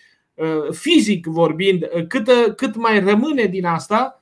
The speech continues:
în condițiile tuturor acestor utopii sau, uh, realități, așa cum le vedem, uh, în foarte multe dintre filmele care anticipează mai mult sau mai puțin, uh, inspirat viitorul, în formule extraordinar de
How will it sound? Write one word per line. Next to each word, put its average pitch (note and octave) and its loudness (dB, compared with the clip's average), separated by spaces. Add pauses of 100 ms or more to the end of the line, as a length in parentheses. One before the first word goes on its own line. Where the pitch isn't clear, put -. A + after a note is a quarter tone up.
(800)
în F#3 -4
condițiile G#3 2
tuturor G#3+ 0
acestor G#3 2
utopii G3 0
sau, F3+ 0
uh, E3+ 0
realități, F3+ -2 (300)
așa F3+ -2
cum G#3+ 0
le G#3 6
vedem, G3 4
uh, E3 0
în E3 -4
foarte G#3+ -2
multe G#3 2
dintre E3+ -4
filmele F3+ -2
care E3 -4
anticipează E3 -6
mai D#3 -8
mult F3+ -4
sau E3 -4
mai D#3 -8
puțin, E3+ -8
uh, D3+ -4 (120)
inspirat E3+ -6
viitorul, F3 0 (380)
în E3 0
formule F#3 4
extraordinar F#3 2
de E3 -6